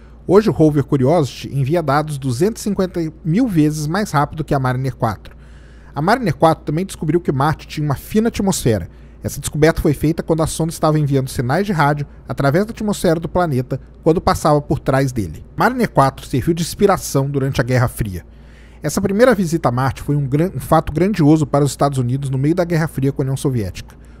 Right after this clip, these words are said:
O presidente Lyndon Johnson condecorou os engenheiros e cientistas da nasa e do J P L pelo grande feito e pelo sucesso da missão Mariner quatro. Muita coisa mudou desde então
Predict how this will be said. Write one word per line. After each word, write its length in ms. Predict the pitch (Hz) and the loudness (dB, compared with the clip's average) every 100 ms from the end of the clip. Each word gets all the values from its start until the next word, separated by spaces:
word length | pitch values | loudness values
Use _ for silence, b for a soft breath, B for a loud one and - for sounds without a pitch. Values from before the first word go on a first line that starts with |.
| - | -8
O 20 | |
presidente 460 | - 131 151 175 160 | -4 -2 -2 -2 -2
Lyndon 280 | 175 156 | 0 0
Johnson 360 | 120 151 151 117 | 2 2 2 -4
condecorou 500 | - 143 143 147 156 | -2 -2 2 2 4
os 120 | 175 | 2
engenheiros 480 | 180 165 139 160 180 | 0 0 0 0 -2
e 20 | |
cientistas 600 | 156 175 160 139 135 135 | -6 -6 -4 -4 -4 -4
da 80 | 123 | -2
nasa 260 | 123 180 190 | -2 -4 -4
e 20 | |
do 80 | 185 | -4
J 240 | 160 151 | -4 -4
P 120 | - | -2
L 240 | 117 120 135 B B B - | -2 -2 -6 B B B -2
pelo 160 | 151 | 0
grande 280 | 143 175 233 | 2 2 0
feito 280 | - 175 170 | 0 2 2
e 40 | |
pelo 200 | - 160 | -2 -4
sucesso 480 | - 170 - 143 - | -4 -6 0 0 0
da 80 | 151 | -2
missão 280 | 160 - 135 | -4 -2 -2
Mariner 360 | 131 131 135 | -2 -2 -4
quatro. 340 | - 85 - - B B B - | -6 -8 -10 -20 B B B -6
Muita 220 | 220 247 | -2 -2
coisa 280 | - 214 214 | 4 4 4
mudou 240 | 185 170 | 2 2
desde 220 | 170 156 | 2 0
então 320 | 170 - 123 | -2 0 -2